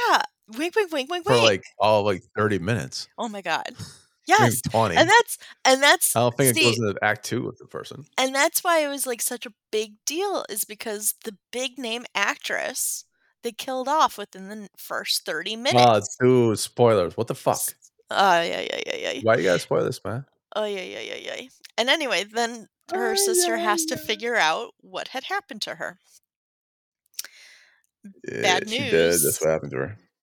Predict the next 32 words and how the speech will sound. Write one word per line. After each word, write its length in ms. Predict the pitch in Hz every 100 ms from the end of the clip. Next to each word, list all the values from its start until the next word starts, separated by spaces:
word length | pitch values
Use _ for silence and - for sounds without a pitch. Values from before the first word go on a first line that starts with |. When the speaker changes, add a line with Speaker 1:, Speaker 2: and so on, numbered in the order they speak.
| _ _ _ _ -
Speaker 1:
She 220 | - 190
did. 140 | 170 - 226 240 - -
<laughs> 400 | - _ 359 233
That's 200 | 208 226
what 140 | 381 - - - - -
happened. 220 | 233 359 _ - - - - - - _ _ _
Um, 520 | 220 214 202 202 220 262 _ -
but 100 | 392
it's 240 | 427 -
fun. 280 | - 415 349
There's 160 | 254 262
a 60 |
lot 240 | 277 277 330
of 80 |
twists 300 | - 320 -
and 120 | 302 277
turns. 280 | 294 269 254
There's 200 | 262 -
still 500 | - 247 285 311 - _ 196
jump 300 | - 208 226
scares 500 | - - 254 254 240
in 160 | 240 240
it 260 | 262 262 220
that 380 | 190 190 196 -
are 120 | 202
really 440 | 202 208 202 208 180
good 440 | - 180 185 262 262 _ - - - -
and 280 | 185 196 190
Speaker 2:
Yep. 200 | 135 147
Speaker 1:
well 140 | 185
played 360 | 196 - 190 175
out. 540 | 175 208 285 - -